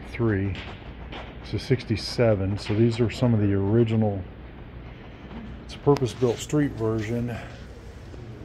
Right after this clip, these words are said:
Extremely limited numbers.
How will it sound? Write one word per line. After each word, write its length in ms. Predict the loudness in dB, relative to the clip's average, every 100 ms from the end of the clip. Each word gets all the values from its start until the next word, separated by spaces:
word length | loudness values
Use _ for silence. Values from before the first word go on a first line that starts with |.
| -14 -14 -14 -14 -16 -16 -16 -16 -14 -16 -16 -16 -14 -14 -14 -14 -16 -16 -16 -16 -16 -14 -14 -14 -14 -14 -14 -14 -14 -14
Extremely 440 | -8 -4 0 2
limited 420 | 2 2 0 -2
numbers. 480 | -4 -6 -10 -12